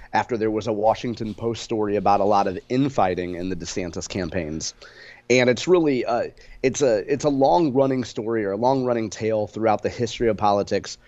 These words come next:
When you have a guy who's been elected in his home state, who has a stable of long-term friends and long-term aides, and then you bring people in who have a national profile, who aren't from that person's state, you have a lot of clashes between old friends of the candidate,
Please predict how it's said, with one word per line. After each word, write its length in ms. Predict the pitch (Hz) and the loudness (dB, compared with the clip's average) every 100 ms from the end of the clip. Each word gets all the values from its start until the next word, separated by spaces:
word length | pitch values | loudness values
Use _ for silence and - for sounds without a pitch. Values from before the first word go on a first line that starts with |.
| - - | -20 -16
When 200 | - 131 | 0 2
you 140 | 127 156 | 4 4
have 160 | 180 | 6
a 60 | 147 | 4
guy 420 | 110 110 110 113 | 0 -2 0 -2
who's 220 | 107 107 | -2 -6
been 120 | 87 107 | -4 -2
elected 440 | 98 104 - 104 | 0 0 -2 -6
in 100 | 101 | -4
his 140 | 95 | -6
home 260 | - 117 117 | -6 -4 -4
state, 400 | - 110 101 98 _ _ - - | 0 2 2 0 _ _ -20 -6
who 140 | 123 | 0
has 200 | 123 104 | 2 0
a 60 | 104 | 0
stable 520 | - 123 120 120 120 | -2 0 0 0 -4
of 100 | 95 | -2
long-term 580 | 104 117 127 131 117 110 | 0 0 0 -2 -4 -4
friends 520 | 113 113 110 113 98 | -2 -2 0 -2 -4
and 180 | 92 95 | -6 0
long-term 500 | 107 123 120 117 110 | 0 0 -2 -2 0
aides, 500 | 101 104 101 98 - - - - - | 2 2 0 -6 -8 -18 -20 -18 0
and 160 | 127 | 2
then 120 | 127 143 | 4 2
you 120 | 151 | 0
bring 320 | 113 131 131 | 0 0 0
people 380 | - 127 107 107 | -2 -4 -4 -4
in 220 | 110 107 | -2 -2
who 140 | 104 | -2
have 120 | 104 98 | -2 0
a 60 | |
national 480 | 90 98 110 - 123 | -2 0 -2 0 -4
profile, 720 | - 127 - 113 110 107 110 - _ - | 0 -4 0 0 2 0 -2 -8 _ -2
who 220 | 143 131 | -2 0
aren't 260 | 117 135 - | -2 -4 -2
from 160 | 139 | -2
that 220 | 131 123 - | 2 0 0
person's 440 | 123 117 123 110 | -8 -6 -8 -6
state, 380 | - 113 110 104 _ - - - | -2 0 0 -2 _ -20 -18 -2
you 140 | 123 | 0
have 180 | 110 107 | 0 0
a 40 | |
lot 260 | 107 104 131 | 0 0 0
of 100 | 131 | -2
clashes 560 | - 120 123 - 123 | -4 -4 -2 -4 -10
between 400 | 95 107 123 110 - | -8 -10 -6 -6 0
old 260 | 135 143 | 0 0
friends 300 | 135 139 139 135 | 0 0 0 -2
of 40 | |
the 80 | 127 | -2
candidate, 560 | 139 127 123 123 123 | -2 -2 2 2 2